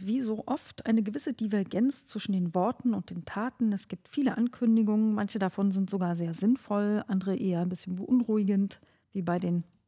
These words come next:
Offensivkapazitäten. Also wir können gemeinsam gespannt darauf sein, wie das weitergeht.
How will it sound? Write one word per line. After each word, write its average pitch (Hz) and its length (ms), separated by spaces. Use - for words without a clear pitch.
Offensivkapazitäten. 196 1300
Also 180 380
wir 190 100
können 190 280
gemeinsam 185 640
gespannt 175 460
darauf 160 280
sein, 160 300
wie 185 60
das 214 240
weitergeht. 160 580